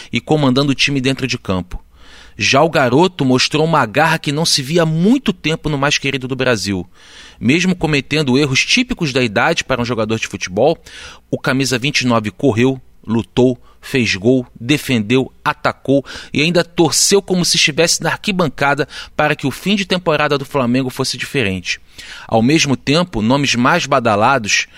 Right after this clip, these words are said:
mas que ficaram devendo e muito, se esconderam na hora H e buscaram aquelas desculpas esfarrapadas que eu e você conhecemos bem. Nomes chamados de homões da porra diante da torcida,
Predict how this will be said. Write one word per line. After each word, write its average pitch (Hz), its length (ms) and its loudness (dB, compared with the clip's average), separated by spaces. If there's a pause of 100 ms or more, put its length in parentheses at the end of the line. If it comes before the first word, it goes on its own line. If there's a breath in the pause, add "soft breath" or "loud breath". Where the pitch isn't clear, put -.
(120 loud breath)
mas 110 180 0
que - 80 -6
ficaram 127 360 -2
devendo 117 600 0
e 170 80 2
muito, 160 760 2 (240 soft breath)
se - 160 0
esconderam 135 480 2
na 131 100 2
hora 131 200 2
H 117 300 0 (280 loud breath)
e 127 100 0
buscaram 139 400 0
aquelas 131 340 0
desculpas 127 520 -2
esfarrapadas 127 720 0
que - 140 -2
eu 135 40 4
e 139 60 2
você 127 300 -2
conhecemos 127 560 -2
bem. 85 240 -8 (300 loud breath)
Nomes 156 760 2
chamados 123 640 2
de 113 120 2
homões 131 360 2
da 139 100 0
porra 123 460 0
diante 117 320 -2
da 120 100 0
torcida, 107 600 -2